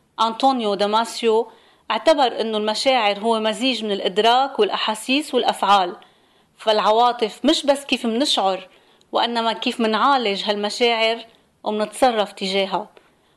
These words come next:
ولفتتني دراسة عملها على الناس اللي عندهم تلف بجزء من الدماغ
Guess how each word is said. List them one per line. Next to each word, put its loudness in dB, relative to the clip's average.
ولفتتني 0
دراسة 2
عملها 0
على 0
الناس -4
اللي -2
عندهم -2
تلف 0
بجزء 0
من -4
الدماغ 0